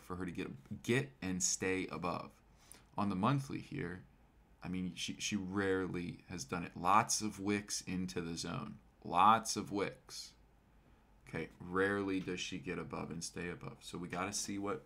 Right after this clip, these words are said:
what happens here. But she's getting into that thirty dollar range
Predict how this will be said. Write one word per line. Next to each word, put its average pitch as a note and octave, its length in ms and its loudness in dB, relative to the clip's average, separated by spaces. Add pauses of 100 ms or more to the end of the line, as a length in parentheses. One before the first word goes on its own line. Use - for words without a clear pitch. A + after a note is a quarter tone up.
what G#2 200 0
happens A#2 440 -2
here. F2 260 -4 (460)
But - 140 -6
she's F2 220 -2
getting G2 340 6
into G2+ 240 0
that F#2+ 260 4
thirty F2+ 280 2
dollar F2 340 6
range C3 600 2